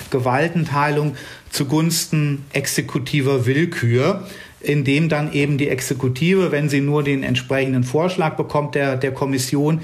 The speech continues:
sich auch über ein Gerichtsurteil, das die Abschiebung eines Ausländers angeordnet hat, hinwegsetzen kann.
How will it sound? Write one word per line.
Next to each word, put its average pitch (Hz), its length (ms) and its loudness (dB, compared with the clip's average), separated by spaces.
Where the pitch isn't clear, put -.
sich - 280 -2
auch 165 240 2
über 160 240 0
ein 139 160 0
Gerichtsurteil, 147 840 0
das 127 240 -2
die 143 160 2
Abschiebung 143 520 0
eines 131 300 -2
Ausländers 127 580 0
angeordnet 123 560 0
hat, 120 140 0
hinwegsetzen 117 680 -2
kann. 92 360 -2